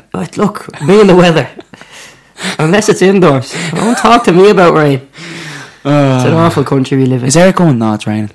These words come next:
Speaker 1: Yeah, just <laughs> look outside and you'll know yourself. Um, no, the worst, the worst I ever missed training for was last year,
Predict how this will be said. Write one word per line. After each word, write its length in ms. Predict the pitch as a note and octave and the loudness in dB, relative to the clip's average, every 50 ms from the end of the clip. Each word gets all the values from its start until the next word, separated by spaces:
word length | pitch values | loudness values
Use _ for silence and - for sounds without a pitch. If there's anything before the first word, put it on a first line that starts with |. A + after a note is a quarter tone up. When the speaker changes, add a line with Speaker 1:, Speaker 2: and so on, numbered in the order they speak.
| _ _ | _ _
Speaker 1:
Yeah, 200 | - C3+ C3 C3 | -6 -4 -4 -4
just 280 | - - F3+ - - - - - - - - E3+ - | -4 -6 -6 -6 -6 -6 -4 -2 -2 0 0 -2 -2
<laughs> 400 | - E3 - - - - - - | -4 -6 -8 -8 -10 -6 -2 -2
look 140 | G#3+ G#3+ | 0 2
outside 500 | - G#3+ F#3+ G3+ - G3+ F3 F3+ G3 F#3+ F3+ | 2 2 2 2 2 2 4 4 4 4 4
and 140 | - D#3 D#3 | 4 4 4
you'll 120 | D#3 D3 | 4 4
know 120 | D3 D3+ D#3 | 6 6 6
yourself. 420 | D3+ C#3 B2+ D#3+ E3 D#3 C#3+ B2+ D3+ - - - - - - C#3+ C3 - - - - B2 - - | 4 4 4 4 4 2 2 0 -2 -8 -10 -14 -20 -20 -20 -20 -20 -20 -8 -4 -2 0 2 2
Um, 220 | D#3+ C3+ B2+ A#2 - - - - - - - - - - | 4 4 2 0 -2 -6 -14 -18 -18 -18 -20 -20 -14 -4
no, 220 | - D3 D3+ D3 C#3+ | 0 2 2 4 4
the 120 | C#3 C#3 | 4 4
worst, 480 | D#3 F#3 F#3+ - - - - - _ - | 4 2 2 0 -4 -10 -18 -20 _ -4
the 80 | D3 | 0
worst 200 | C#3+ E3 E3+ - D#3 | 2 2 2 2 2
I 80 | D3 D3 | 2 2
ever 200 | C#3 C#3 C#3+ C3+ | 2 0 0 0
missed 220 | C#3 C3+ C3 - | 0 -2 -2 -2
training 240 | - C#3+ C#3+ C#3 C3+ | 0 0 2 2 0
for 260 | - C#3 C3+ C#3 C#3 | 0 0 0 0 0
was 600 | C3+ C#3 C#3 C#3 C#3 C#3 C3+ B2+ B2 - - _ - - | 0 0 0 0 -2 -2 -4 -6 -8 -12 -14 _ -12 -8
last 400 | C#3 D3 D3 C#3+ C3+ B2 - - | -4 -2 -2 -2 -2 -4 -4 -4
year, 260 | C#3 C3+ C3 C3 - | -4 -4 -4 -6 -10